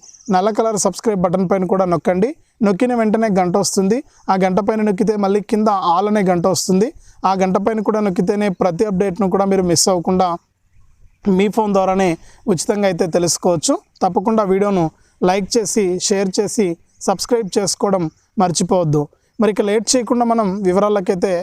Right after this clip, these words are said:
వెళ్ళిపోదాం. మన ఆంధ్రప్రదేశ్ రాష్ట్ర వ్యాప్తంగా ఉన్నటువంటి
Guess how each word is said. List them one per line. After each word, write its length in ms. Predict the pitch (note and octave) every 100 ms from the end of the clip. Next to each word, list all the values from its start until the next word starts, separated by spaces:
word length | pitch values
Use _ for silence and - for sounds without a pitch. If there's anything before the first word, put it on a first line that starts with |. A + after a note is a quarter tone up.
| -
వెళ్ళిపోదాం. 460 | F3+ F3+ F3+ F#3 A#3+ - _ _ -
మన 100 | G3 F3+ - G#3
ఆంధ్రప్రదేశ్ 540 | G#3 B3 A#3 B3+ B3 -
రాష్ట్ర 280 | G3+ F3+ - G#3+
వ్యాప్తంగా 340 | F#3 G#3 G3+
ఉన్నటువంటి 440 | F#3+ F3+ F#3 F#3